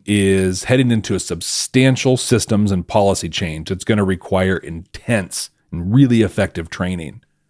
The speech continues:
And just to add to the beauty of the <laughs> situation, my colleague was also responsible for building the team to develop and deliver that training.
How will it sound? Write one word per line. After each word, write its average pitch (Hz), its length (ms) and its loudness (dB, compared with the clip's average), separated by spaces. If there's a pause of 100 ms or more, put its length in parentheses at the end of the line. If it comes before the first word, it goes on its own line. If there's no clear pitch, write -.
(120)
And 73 640 2
just - 320 0
to - 140 0
add 92 280 2
to 95 80 -2
the 82 120 0
beauty 95 420 2
of 87 80 0
the 85 80 -4
<laughs> - 140 -6
situation, 98 800 0 (220)
my 98 140 2
colleague 92 600 2 (100)
was 95 160 -4 (140)
also 147 360 4
responsible 151 920 0
for 110 160 -2
building 107 340 4
the 101 80 2
team 95 300 0
to 113 100 -4
develop 95 540 -4 (240)
and 131 140 2
deliver 156 340 2
that 85 200 0
training. 69 460 -10